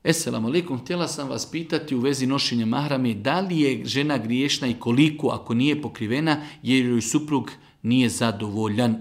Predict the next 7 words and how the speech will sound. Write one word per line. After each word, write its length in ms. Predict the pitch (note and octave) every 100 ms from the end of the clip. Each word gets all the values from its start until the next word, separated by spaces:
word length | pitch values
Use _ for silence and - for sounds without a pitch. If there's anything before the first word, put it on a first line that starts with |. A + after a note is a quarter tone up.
| -
<clears throat> 0 | C#3 A#2+ F#2 F2+ - - - - - - - - - _ -
E, 260 | B2+ B2 A#2
generalno, 840 | F3 A3+ A3 F3 C#3+ C#3 D3+ G3 - - _ _ _ _
mm, 580 | - B2+ B2 A#2+ A#2 A#2 A2+ - - _ _ -
žena 400 | G#2+ D3 D3 G2 F2 - - -
koja, 460 | - A#2+ A#2 A2 - - -
a, 140 | A2